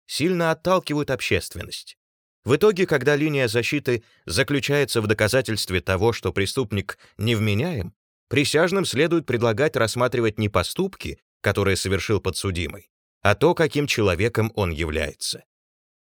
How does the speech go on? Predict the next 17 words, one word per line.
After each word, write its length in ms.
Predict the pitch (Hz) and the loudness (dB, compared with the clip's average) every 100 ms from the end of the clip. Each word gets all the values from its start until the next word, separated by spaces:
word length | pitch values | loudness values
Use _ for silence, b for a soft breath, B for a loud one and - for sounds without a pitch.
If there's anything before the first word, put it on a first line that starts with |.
| _ _ - | _ _ -4
Исторически 680 | 101 - 127 185 151 - | -2 2 2 2 -2 0
сложилось 520 | 113 92 87 87 85 - | -2 0 0 0 -2 0
так, 240 | 147 139 | 0 -2
что 300 | - 104 107 b b | -2 0 0 b b
по 140 | 107 | 0
эмоциональным 640 | 120 123 123 135 156 147 135 | 2 4 4 4 2 2 0
причинам 480 | 123 113 147 151 135 | -2 -2 -2 0 0
рассмотрение 600 | 117 107 104 127 120 113 | 2 2 2 2 2 0
подсудимого 600 | 104 - 104 113 110 101 | -2 -2 0 0 2 2
с 100 | - | 2
этой 240 | 98 92 | 0 0
точки 320 | 82 85 - 85 | -2 -2 -4 -4
зрения 520 | 82 139 143 143 135 _ _ | -2 0 0 -2 -2 _ _
сложное 540 | - - 120 170 156 156 | -12 0 2 2 0 0
действие 440 | 120 135 - 123 | 2 0 0 -2
для 120 | 113 | -2
присяжных, 720 | 110 104 - 95 78 - - | -2 -2 0 0 -2 -10 -16